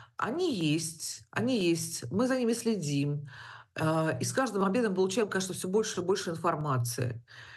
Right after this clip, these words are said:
А, люди нах-, находятся несколько, несколько уже лет, да, уже больше года, да, вот скоро будет два года, без помощи.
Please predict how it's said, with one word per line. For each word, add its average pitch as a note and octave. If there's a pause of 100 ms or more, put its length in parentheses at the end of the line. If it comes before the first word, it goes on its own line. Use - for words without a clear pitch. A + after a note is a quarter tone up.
(640)
А, E3 (2000)
люди B3 (840)
нах-, F#3
находятся A3 (300)
несколько, G#3+ (680)
несколько G#3+
уже F#3
лет, D3+
да, G3
уже F3
больше F#3
года, D3
да, F3+
вот F3+ (420)
скоро -
будет F3
два D#3+
года, A#2+
без G#3 (120)
помощи. C3+